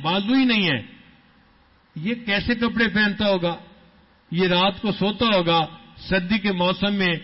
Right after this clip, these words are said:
اور رضائی ہٹ جاتی ہوگی تو رضائی اپنے اوپر ٹھیک کیسے کرتا ہوگا؟ یہ جوتے کیسے پہنتا ہوگا؟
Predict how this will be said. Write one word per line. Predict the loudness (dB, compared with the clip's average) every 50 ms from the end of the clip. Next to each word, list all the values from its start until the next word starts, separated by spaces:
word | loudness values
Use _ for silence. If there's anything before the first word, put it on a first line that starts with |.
| -10 -18 -20 -14
اور | -8 -4 -2 0 0
رضائی | 2 2 2 2 2 2 2 2 4 2
ہٹ | 2 0 0 0
جاتی | 0 0 0 0 0 0
ہوگی | 0 2 0 0
تو | 0 0 0
رضائی | 0 0 0 2 2 2 2 0
اپنے | -2 -2 -4 -4
اوپر | -2 -2 -4
ٹھیک | -2 0 0 0 0 0
کیسے | 0 -2 0 0 -2 0
کرتا | 0 -2 -2 -2 -2 -2
ہوگا؟ | -2 -2 -2 -4 -8 -12 -12 -18 -20 -20 -20 -20 _ _ _ _ _ _ -6
یہ | -2 -2
جوتے | 2 2 2 2 2 0 0
کیسے | 2 2 2 2 2 0
پہنتا | 2 2 0 0 0 -2 -2
ہوگا؟ | -2 -2 -2 -4 -8